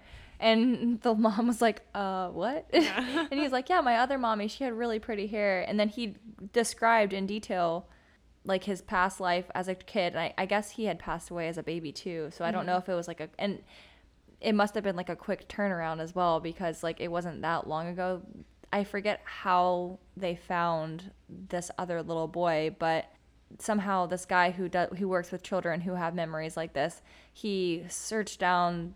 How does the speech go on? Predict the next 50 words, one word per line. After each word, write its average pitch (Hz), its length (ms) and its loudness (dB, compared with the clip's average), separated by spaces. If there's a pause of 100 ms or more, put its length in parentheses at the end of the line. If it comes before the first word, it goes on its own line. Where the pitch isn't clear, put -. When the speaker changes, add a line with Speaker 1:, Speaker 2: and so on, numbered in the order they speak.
(240)
Speaker 1:
the 165 300 4 (300)
home, 226 920 2
the 165 200 4
playground, 208 1120 0
the 165 320 2
pictures 214 260 -6
of 202 120 -4
the 185 120 -2
family, 202 720 -2 (380)
um, 160 480 2
and 202 180 0
Speaker 2:
So 202 60 0
Speaker 1:
he, 220 120 0
Speaker 2:
crazy. 190 440 -2
Speaker 1:
yeah, 262 240 4
and 208 100 4
he 220 80 4
showed 226 300 0
them 220 200 6
all. 202 200 4
He 233 160 0
showed 233 180 -2
them 220 120 -2
all 214 140 2
to 220 80 0
this 208 160 -4
little 208 160 0
boy, 196 320 4
and 208 120 2
he, 220 240 -2
and 202 180 -2
he 214 320 -6 (260)
five 233 240 6
out 233 120 6
of 220 80 0
five 202 420 4 (380)
picked - 360 -2
the 226 100 0
correct 196 360 0
pictures 185 420 -4
for - 140 -8
this 185 180 -2
little 180 280 0
boy 175 500 0
who 185 160 -2
had 180 160 -4
passed 175 320 -4
away, 175 320 -2
like, 165 200 -8
not 165 320 -2